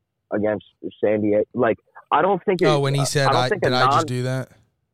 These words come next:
Speaker 1: Of course. I don't think a non-Phillies fan can really comprehend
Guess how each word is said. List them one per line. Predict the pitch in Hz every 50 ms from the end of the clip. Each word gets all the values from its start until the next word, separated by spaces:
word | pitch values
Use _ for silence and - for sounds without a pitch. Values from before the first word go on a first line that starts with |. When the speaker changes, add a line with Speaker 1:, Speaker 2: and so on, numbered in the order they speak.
| _ _ _ _ _ 139
Speaker 1:
Of | 139 -
course. | - 220 190 - - - - -
I | 147
don't | 175 185 -
think | 190 170 147
a | 127
non-Phillies | 120 117 117 113 117 131 139 - - 127 120 123 127 - _
fan | 127 131 135 135 131 -
can | 117 104 101
really | 107 107 104 101 101 98 95 _ _ _ _ _ _ _ _ _ _ _ _ -
comprehend | 110 117 117 - 110 107 95 92 98 98 107 117 117 123